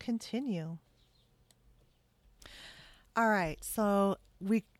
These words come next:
we're continuing our series on the different types of quilting, and this is epi-, the fourth episode out of five in the series.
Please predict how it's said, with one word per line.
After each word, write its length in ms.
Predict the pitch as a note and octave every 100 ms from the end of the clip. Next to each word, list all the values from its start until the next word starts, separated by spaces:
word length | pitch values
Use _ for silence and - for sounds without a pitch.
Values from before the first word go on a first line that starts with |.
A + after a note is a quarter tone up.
| -
we're 200 | G#3+ B3
continuing 600 | - A3+ - F4 F4+ B3+
our 100 | G3
series 560 | - - A3+ G3+ F3+ F3+
on 80 |
the 100 | F3
different 360 | E3+ F#3+ - F#3
types 300 | F#3+ F3+ -
of 100 | E3
quilting, 680 | - F#3+ F3+ - F3+ D#3 D3
and 200 | - F3
this 240 | F#3 G#3 A#3+
is 300 | A#3 A#3+ -
epi-, 320 | F#3 G3 G3 -
the 160 | F3+ F3+
fourth 340 | - G3+ G3+
episode 540 | F3+ E3+ E3+ - F3 -
out 160 | E3+
of 140 | E3 E3
five 680 | - G#3 E3 C3+ A2 A2+ -
in 140 | D3+
the 100 | D#3+
series. 720 | E3 - E3 D3 C3+ - -